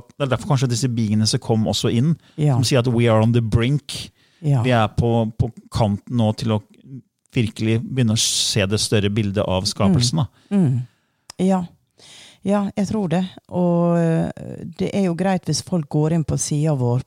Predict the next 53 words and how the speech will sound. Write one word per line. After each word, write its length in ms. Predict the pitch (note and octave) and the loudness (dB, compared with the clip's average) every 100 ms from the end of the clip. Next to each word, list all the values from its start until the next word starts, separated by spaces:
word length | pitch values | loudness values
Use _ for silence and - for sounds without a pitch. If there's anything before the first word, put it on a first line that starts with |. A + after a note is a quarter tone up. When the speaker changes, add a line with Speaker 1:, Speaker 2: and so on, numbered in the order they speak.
| - | -6
Speaker 2:
på 220 | A#2+ A#2+ | -2 -2
Lysspråk 680 | B2 C3+ C#3+ - D#3+ C3+ - | 0 -2 -4 -4 -4 -4 -6
og 80 | - | -4
ser 300 | - E3+ B2 | -2 -2 -2
på 140 | - C3+ | -2 -2
den 100 | C3+ | -2
kanaliseringen 960 | B2+ B2 A#2+ C3 D3 C3+ A#2 A2+ A2 A2 _ _ _ | -2 -2 -2 -4 -2 0 0 0 -2 -4 _ _ _
angående 480 | D3 C#3+ D#3 D3 A#2+ | 0 0 2 2 0
pyramidene 760 | A2 A2+ B2 A#2 C3 B2 A#2 A#2+ - _ | -2 0 0 0 -2 -2 -2 -4 -8 _
Speaker 1:
Ja. 140 | A#2+ C#3 - _ | -4 -4 -4 _
Speaker 2:
og 200 | D#3 D3 | 0 0
Speaker 1:
Det 60 | B2+ | 2
Speaker 2:
Lysspråket. 840 | B2+ - - B2 B2 - C3 C#3+ - | 0 -2 -4 -4 -4 -4 -2 -2 -6
Det 220 | D#3 D#3 | -8 -4
er, 220 | D#3 C#3+ | -2 0
ehm, 460 | C3+ C3 B2+ B2+ B2+ | 0 0 0 -2 -4
Speaker 1:
Det 80 | A#2+ | -4
er 80 | C3+ | 0
bare 160 | C#3+ | 0
å 20 | C3 | 0
gå 140 | C#3 | 0
inn 120 | A#2+ A#2 | -2 -2
på 160 | C3 B2 | -2 0
and 220 | A#2 A#2 A#2+ | 0 0 0
og 160 | A#2 | -2
vitenskap 520 | A#2+ A#2 G2+ - A2 - | -2 -4 -8 -8 -8 -6
dot 240 | G#2+ - | -6 -2
N 160 | A2+ A2 | -2 0
O. 100 | C#3+ | 0
Der 160 | A#2 A2+ | 0 0
er 60 | |
det 80 | G#2+ | 0
en 100 | A2+ | 0
link 220 | G#2+ A#2 | 0 -4
til 140 | - A#2 | -4 -2
Lysspråket, 640 | A2+ G#2+ - F#2+ F#2 - G#3+ | -2 -2 -4 -6 -6 -6 -4
og 160 | D3+ | -4
så 160 | B2 G#3 | -6 -6
kan 100 | C3 | -4
du 80 | A#2+ | -4
også 200 | - A#2 | -4 -2
melde 240 | B2 G#2 | 0 -2
deg 140 | G2 G2 | -4 -6
på 160 | A#2 | -8
for 160 | - G#2 | -6 -6
å 100 | G#2+ | -6
få 100 | A2+ | -6
tilgang 380 | - A2+ G2+ G#2+ | -6 -6 -6 -8
til 140 | A2 | -4
en 300 | G#2+ G#2+ G#2+ | -2 0 -2
gratis 420 | G#2+ G2 F#2+ G#2+ | -2 -4 -4 -6
medlemsområde, 800 | A#2 G#2+ G2 G2 - G2 F2+ F#2+ | -2 -2 -2 -4 -6 -4 -4 -4
så 80 | A#2+ | -6